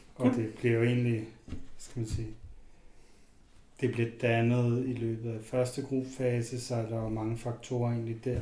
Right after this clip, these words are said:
Speaker 2: Mhm.
Speaker 1: Lige så mange som i slutningen. Men, øh, yep.
Speaker 2: Det var egentlig det. Om, øh, om
Speaker 1: Ja.
Speaker 2: vinsyre.
Speaker 1: Ja, den, øh,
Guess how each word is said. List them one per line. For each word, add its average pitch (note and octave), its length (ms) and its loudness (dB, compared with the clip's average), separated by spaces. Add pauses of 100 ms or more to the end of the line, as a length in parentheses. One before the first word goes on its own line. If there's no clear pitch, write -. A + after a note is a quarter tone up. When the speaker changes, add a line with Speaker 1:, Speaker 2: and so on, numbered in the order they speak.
(540)
Speaker 2:
Mhm. C3+ 100 -6
Speaker 1:
Lige A#2 120 4
så A#2 100 4
mange G#2+ 360 -2
som A2+ 300 -2
i A2 200 -2 (1120)
slutningen. A#2+ 580 -2 (1300)
Men, B2 560 6
øh, A2 1160 4 (2250)
yep. B2 420 0 (960)
Speaker 2:
Det A#2 100 -2
var G#2+ 60 0
egentlig G#2+ 180 -4
det. A2 140 -4 (560)
Om, A2 240 0
øh, C3 160 0
om A#2 80 4
Speaker 1:
Ja. A2+ 60 2 (100)
Speaker 2:
vinsyre. A#2 300 0 (1120)
Speaker 1:
Ja, B2 380 6 (100)
den, B2 280 6
øh, A#2+ 840 4